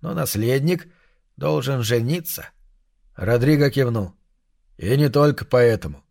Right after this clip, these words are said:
Уверен, что в юности, до того, как долг позвал его в супружескую постель,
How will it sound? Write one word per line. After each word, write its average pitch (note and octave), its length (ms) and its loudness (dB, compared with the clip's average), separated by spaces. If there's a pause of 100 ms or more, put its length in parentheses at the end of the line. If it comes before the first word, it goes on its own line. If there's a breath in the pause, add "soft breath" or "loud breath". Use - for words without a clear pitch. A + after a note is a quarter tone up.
(640 loud breath)
Уверен, F3 400 4
что D#3+ 200 4
в C#3+ 60 4
юности, D3 680 0 (400)
до G#2 120 -2
того, E3+ 260 4
как C#3+ 200 2
долг E3 300 2
позвал C#3+ 400 6
его C#3 220 4
в - 60 -2
супружескую C3+ 680 2
постель, - 600 0